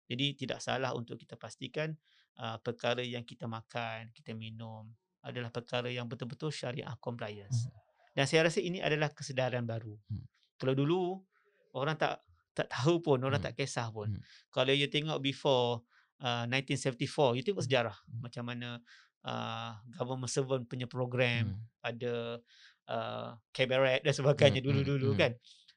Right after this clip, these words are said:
Speaker 1: Uh, tapi sekarang tidak lagi. Tidak lagi dah unsur-unsur minum arak, masih lagi
Speaker 2: Hmm.
Speaker 1: dah tidak ada.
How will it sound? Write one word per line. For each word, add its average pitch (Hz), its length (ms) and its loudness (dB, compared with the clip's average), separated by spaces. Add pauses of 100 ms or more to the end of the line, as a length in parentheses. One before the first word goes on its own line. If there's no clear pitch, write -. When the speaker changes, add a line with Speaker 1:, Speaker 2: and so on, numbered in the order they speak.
(160)
Speaker 1:
Uh, 117 260 -4
tapi 160 220 -8
sekarang 202 320 0
tidak - 180 0
lagi. 160 380 -2 (400)
Tidak 139 160 -2
lagi 123 320 -2
dah 120 240 -4
unsur-unsur 127 560 -6
minum 127 240 -6
arak, 131 320 2
masih 117 240 -8
lagi 120 160 -8
Speaker 2:
Hmm. 113 160 -4
Speaker 1:
dah 110 80 -6
tidak 120 240 -2
ada. 123 240 -2